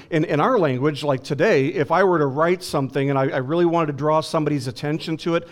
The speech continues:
you know, I'd put it in bold letters, or I'd underline it, or I, I'd put something around it to make sure that people knew this word is really important. Don't miss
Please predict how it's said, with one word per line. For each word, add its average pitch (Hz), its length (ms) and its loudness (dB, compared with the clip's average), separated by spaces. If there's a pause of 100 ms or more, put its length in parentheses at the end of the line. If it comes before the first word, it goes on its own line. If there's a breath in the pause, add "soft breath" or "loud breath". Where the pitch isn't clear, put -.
(380 loud breath)
you 220 60 4
know, 190 80 6
I'd 170 160 2
put 190 120 0
it 190 80 0
in 147 100 0
bold 135 340 -2
letters, 131 480 -2 (180 loud breath)
or 175 160 2
I'd 170 100 2
underline 151 680 0
it, 147 200 -2 (240 loud breath)
or 143 400 2
I, 160 240 2
I'd 147 160 -4
put 156 260 -2
something 208 400 2
around 151 320 2
it 135 100 0
to 165 100 -4
make 165 180 0
sure - 200 -4
that 147 100 -2
people 160 280 -2
knew 143 280 4
this 151 500 0
word 147 480 0
is 135 320 -4
really 185 580 2
important. 151 540 -2
Don't 202 320 2
miss 180 360 0